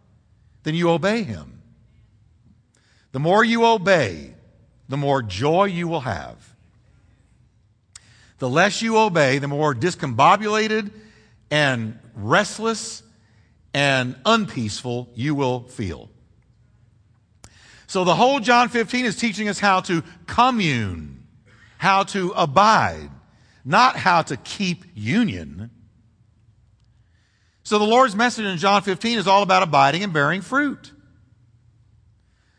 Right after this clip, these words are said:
The language of verse six is figurative, and it speaks of one who, through lack of communion with Christ, loses his testimony before men.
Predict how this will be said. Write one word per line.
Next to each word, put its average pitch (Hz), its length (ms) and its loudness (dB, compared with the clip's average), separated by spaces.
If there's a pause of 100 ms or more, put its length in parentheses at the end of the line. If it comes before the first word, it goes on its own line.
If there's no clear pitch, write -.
(540)
The 143 80 -2
language 185 420 2
of 151 80 -2
verse 170 280 0
six - 680 -4
is 165 240 -2
figurative, 143 1160 -4 (360)
and 160 120 0
it 165 120 -4
speaks 196 400 -6
of 247 120 -4
one 156 380 0
who, 143 500 -4 (420)
through 156 280 -4
lack 143 300 2
of 180 100 -12
communion 180 460 -4
with 202 100 -10
Christ, 120 640 -2 (380)
loses 175 460 -2
his 202 220 -4
testimony 170 760 -4
before 160 460 -4
men. 156 760 -4